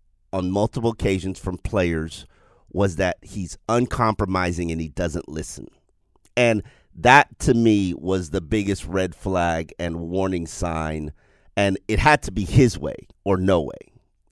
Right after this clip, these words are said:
And, and even, I, I will tell you a secret right now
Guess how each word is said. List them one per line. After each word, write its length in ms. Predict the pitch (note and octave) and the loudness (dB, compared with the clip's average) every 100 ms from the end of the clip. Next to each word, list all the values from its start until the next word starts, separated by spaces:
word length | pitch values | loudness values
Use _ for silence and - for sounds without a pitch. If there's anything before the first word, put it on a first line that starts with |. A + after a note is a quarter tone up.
| - | -2
And, 340 | G#2+ G2+ F#2+ - _ _ _ _ _ | 2 2 0 -6 _ _ _ _ _
and 180 | B2 B2 A#2+ | 0 2 0
even, 420 | F3+ F3 A#2+ G#2+ - _ _ - - | 0 6 6 4 -4 _ _ -16 0
I, 80 | A#2+ - | 0 6
I 120 | C#3+ | 8
will 120 | E3+ D3 | 8 4
tell 240 | E3+ D3 | 4 4
you 140 | C3+ | 4
a 60 | G#2+ | 2
secret 520 | - - B2 - - - | 0 -2 -2 -2 -8 -4
right 260 | G2+ A#2 | -2 0
now 380 | G2+ F#2 C#2+ A#1 | 0 -2 -4 -10